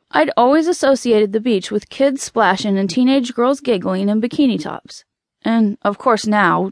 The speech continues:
dead bodies, too. I wondered if that boy knew what had been in that water just last night. Princess whined at me, and I shushed her so as not to draw attention from the swimmer.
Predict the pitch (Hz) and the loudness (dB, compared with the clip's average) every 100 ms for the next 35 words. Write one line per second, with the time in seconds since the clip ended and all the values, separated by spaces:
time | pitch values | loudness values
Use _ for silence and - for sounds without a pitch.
0 | - 185 170 196 160 139 180 - 254 202 | -4 -2 2 2 2 -2 -6 -6 -2 -2
1 | - - _ _ _ - 233 269 403 359 | -4 -16 _ _ _ -2 2 2 2 2
2 | 240 208 208 - 190 226 208 208 285 165 | 0 0 -2 -2 0 0 2 2 2 0
3 | 165 - _ _ 254 311 262 226 208 - | -6 -12 _ _ 0 2 0 0 -2 0
4 | 277 240 208 - 226 269 165 170 - - | 2 2 2 0 2 2 0 -8 -12 -2
5 | 240 - - 170 - 202 - - _ _ | -2 -2 -8 -8 -4 -4 -4 -10 _ _
6 | _ _ _ - 381 453 - 262 240 233 | _ _ _ -4 0 2 2 2 4 2
7 | - 190 185 190 226 311 311 - 160 - | 0 0 0 0 0 0 -2 -2 -8 -2
8 | 196 196 214 247 208 202 180 180 214 202 | 0 0 2 0 0 -2 -2 -2 -4 -4
9 | 185 170 185 180 - 254 196 - - | -6 -4 -6 -6 -4 -2 -2 -6 -16